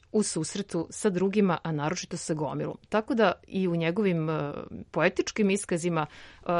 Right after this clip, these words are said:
on za gomilu vezuje čak i neke liturgijske izraze, obredne izraze, jel? Dakle, da čovek, da je samo, u stvari, pesniku dato da se okupa u mnoštvu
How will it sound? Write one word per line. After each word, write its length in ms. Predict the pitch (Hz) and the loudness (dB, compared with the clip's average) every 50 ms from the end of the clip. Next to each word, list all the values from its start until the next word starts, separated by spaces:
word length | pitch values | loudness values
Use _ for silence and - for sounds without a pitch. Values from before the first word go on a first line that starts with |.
| 170 156 - | 2 2 2
on 140 | 175 190 196 | 2 2 2
za 120 | 185 180 180 | 2 2 2
gomilu 400 | 156 170 170 180 208 214 190 165 | 4 6 6 8 6 6 6 6
vezuje 460 | 156 170 165 170 160 175 196 175 156 | 4 4 4 4 4 4 4 4 4
čak 300 | - - 196 180 - 185 | 2 2 0 0 0 0
i 40 | 170 | 2
neke 340 | 165 175 170 - - 185 | 2 2 2 0 -2 -4
liturgijske 760 | 170 170 170 - - 190 185 165 170 202 - - - 190 160 - - - - - - - | -2 -2 -2 0 0 0 0 2 2 0 0 0 0 0 0 0 -2 -12 -20 -20 -8 0
izraze, 560 | - 185 180 170 180 180 170 160 165 170 165 - - - | 2 2 4 4 4 4 4 4 4 2 2 2 0 4
obredne 540 | 170 175 175 175 196 185 170 180 175 170 | 4 4 6 6 6 4 6 4 2 4
izraze, 420 | 170 180 170 190 190 170 156 160 156 | 2 2 2 2 2 2 2 2 2
jel? 200 | 160 170 170 170 | 2 4 2 2
Dakle, 260 | 160 170 - 185 170 | 2 0 0 0 0
da 120 | 151 170 | 0 0
čovek, 420 | 160 - - 214 226 226 185 - - | -4 2 4 6 6 6 4 0 0
da 140 | 156 180 165 | 0 2 2
je 120 | 160 147 | 2 2
samo, 440 | - - - 262 320 381 320 220 - - - - | -2 -2 0 0 2 4 4 2 2 0 -6 -10
u 60 | 180 | -10
stvari, 340 | - - 180 202 233 254 196 | -6 0 2 4 4 4 2
pesniku 760 | - _ - 185 196 277 359 - - 226 190 - - 180 160 | -4 _ 2 4 6 6 4 4 2 0 0 0 0 -2 2
dato 480 | 151 165 151 160 175 - - 240 240 - - | 4 4 4 4 4 4 2 0 0 0 -2
da 160 | 170 156 170 | 0 0 0
se 220 | 165 - - 185 170 - - | 0 0 0 -2 -2 -2 -4
okupa 540 | 175 156 151 - - 190 160 - - 156 147 - _ - | -4 -4 -4 -2 -2 -2 -2 -2 -4 -6 -6 -6 _ -4
u 80 | 185 165 | -2 0
mnoštvu 520 | 151 147 147 143 - - - - - - | 0 0 0 -2 -6 -8 -12 -12 -16 -18